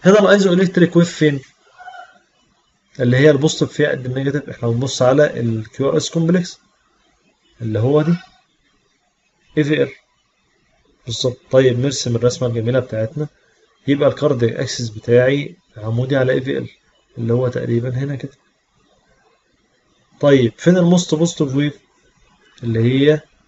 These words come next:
عندي اتنين وعندي تلاتة وعندي واحد، تلاتة positive، يمكن تلاتة دي يعني أعلى واحدة فيهم، واتنين برضه. يبقى هو الكار-، يبقى الاكسس بتاعي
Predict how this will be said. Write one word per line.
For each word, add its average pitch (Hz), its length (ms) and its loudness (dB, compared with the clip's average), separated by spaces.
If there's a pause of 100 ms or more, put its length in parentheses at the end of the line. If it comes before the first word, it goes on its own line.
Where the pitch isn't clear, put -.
(460)
عندي 127 360 0
اتنين 120 400 -4
وعندي 120 380 -2
تلاتة 117 400 0
وعندي 139 260 -2
واحد، 156 280 0 (420)
تلاتة 135 280 0
positive، 135 340 -6 (380)
يمكن 131 320 -4
تلاتة 120 320 -2
دي 131 260 -6 (420)
يعني 123 720 -2 (440)
أعلى 143 300 2
واحدة 120 280 0
فيهم، 147 640 -8
واتنين 151 480 -2
برضه. 131 280 -2 (760)
يبقى 131 200 -2
هو 147 260 4
الكار-، 143 320 -2
يبقى 123 340 -2
الاكسس 123 760 -8
بتاعي 110 500 -2